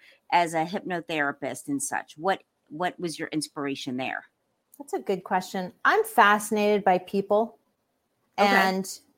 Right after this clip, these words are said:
Speaker 2: the experience that they have as a human being is super interesting to me. And I
Speaker 1: Yeah.
Speaker 2: just like listening to people and have them share the wisdom that they've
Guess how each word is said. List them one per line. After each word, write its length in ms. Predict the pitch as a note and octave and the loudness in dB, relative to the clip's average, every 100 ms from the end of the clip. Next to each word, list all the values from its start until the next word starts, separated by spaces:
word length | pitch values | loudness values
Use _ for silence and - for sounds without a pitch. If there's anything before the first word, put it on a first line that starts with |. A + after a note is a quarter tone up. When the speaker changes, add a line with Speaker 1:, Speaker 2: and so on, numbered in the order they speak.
| G3+ E3+ - - | -10 -10 -12 -4
Speaker 2:
the 180 | A3 G#3+ | 4 4
experience 1000 | G3+ - - - A3 A3+ A#3 A3+ A3+ - | 4 -2 -6 4 6 8 6 2 -2 -2
that 320 | G#3 D#3+ E3 | 0 0 2
they 220 | F#3 G3 | 4 4
have 420 | G3+ G3 G3+ G#3 G3 | 2 2 2 2 0
as 160 | F#3+ | -2
a 60 | F#3+ | -2
human 380 | F#3 F#3+ G3 F#3 | -2 -2 -2 -2
being 300 | F3+ F#3 F3 | -2 -4 -6
is 140 | E3+ | -6
super 680 | - - - G#3+ G#3 G#3 G3 | -8 -8 -2 0 0 2 0
interesting 600 | F3 F3+ G3 - G#3+ G#3+ | 0 -2 -6 -4 -4 -4
to 140 | G#3+ A3+ | -4 -2
me. 360 | A3+ B3 C#4+ - _ _ _ _ | 0 -2 -6 -14 _ _ _ _
And 160 | G#3+ A3 | 2 4
I 100 | G#3+ | 6
Speaker 1:
Yeah. 80 | G#3+ | 6
Speaker 2:
just 180 | A#3+ B3+ | 4 4
like 200 | A#3+ A#3 | 4 6
listening 420 | A3 A3+ A#3 A3+ | 2 2 0 0
to 100 | A#3+ | 0
people 580 | A#3+ A3+ A3 A3 G#3+ G3 | 0 -2 2 4 4 4
and 340 | G3 G3 G3 F3+ | 2 2 0 -2
have 380 | G3 F#3+ G3 F#3 _ | 2 4 4 0 _
them 400 | F#3+ F#3 G3 F#3+ | -4 0 0 0
share 800 | F#3+ - - G3+ F#3+ G3 G#3 G#3+ - _ - | -4 -8 -2 0 2 4 2 -2 -8 _ -2
the 80 | |
wisdom 460 | G3 G#3 G3+ G#3 G3 | 2 2 2 -2 0
that 320 | F3+ - E3 | 0 0 0
they've 360 | F#3 F3+ G3+ | 2 4 2